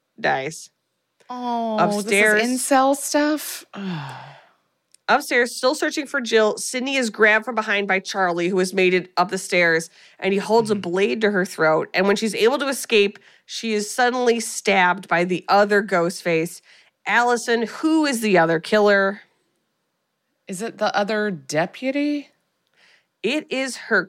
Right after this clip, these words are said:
Speaker 1: cousin Jill.
Speaker 2: <gasps>
Speaker 1: It is Jill. It is Emma Roberts.
Speaker 2: Oh, Jill.
Speaker 1: And Jill reveals that both she and Charlie have, uh,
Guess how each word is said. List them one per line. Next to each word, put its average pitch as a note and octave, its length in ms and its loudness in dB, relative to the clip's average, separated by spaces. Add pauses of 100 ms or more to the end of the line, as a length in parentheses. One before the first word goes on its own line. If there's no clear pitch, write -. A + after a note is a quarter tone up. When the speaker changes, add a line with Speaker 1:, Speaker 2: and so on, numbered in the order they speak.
Speaker 1:
cousin A#3 560 0
Jill. D#3+ 480 0 (540)
Speaker 2:
<gasps> G#4 220 -2
Speaker 1:
It F3+ 120 0
is F3+ 240 2
Jill. - 400 -10
It F#3 80 4
is F#3 100 2
Emma G3+ 240 4
Roberts. F#3+ 480 -4
Speaker 2:
Oh, F#3 440 -12
Jill. G3+ 840 -6 (840)
Speaker 1:
And A3+ 140 2
Jill D#4 200 4
reveals A#3+ 420 4
that A3+ 120 0
both A3 180 0
she A#3 200 -6
and A#3+ 100 -2
Charlie G#3+ 320 2
have, G3+ 320 0 (100)
uh, E3+ 340 4